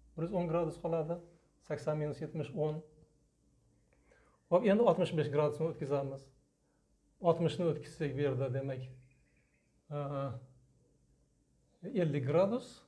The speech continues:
beshni ayirsak, qirq besh gradus bo'ladi. Shunday qilib, x burchak qirq besh gradusga teng bo'ldi. Javob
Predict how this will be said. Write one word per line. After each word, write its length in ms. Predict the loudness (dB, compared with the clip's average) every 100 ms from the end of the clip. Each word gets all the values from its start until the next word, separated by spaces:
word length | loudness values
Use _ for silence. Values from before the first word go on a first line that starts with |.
| _ _ _ _ _ _ -4
beshni 360 | -2 -2 -2 -2 -6 -16 -20 _ _ _ _ _ -4
ayirsak, 500 | 0 0 0 -4 -6 -14 _ _ _ _ _ -4
qirq 220 | 0 2
besh 160 | 0 0
gradus 260 | -2 -2 -6 -10
bo'ladi. 380 | -10 -10 -10 -14 -18 -20 _ _ _ _ _ _ _ _ _ _ _ _ _ _ _ -20 _ _ _ _ _ _ -18 _ _ _ _ _ _
Shunday 260 | 4 6 6
qilib, 240 | 6 4 2 -2 0
x 100 | 0
burchak 480 | -6 -6 -2 -2 -2 -16 -12 0
qirq 160 | 2 2
besh 160 | 2 4
gradusga 460 | 4 4 0 -2
teng 240 | -2 -2 0
bo'ldi. 320 | 0 -2 -8 -10 -16 -20 -20 _ _ _ -20 _ _ -8
Javob 420 | 0 4 4 2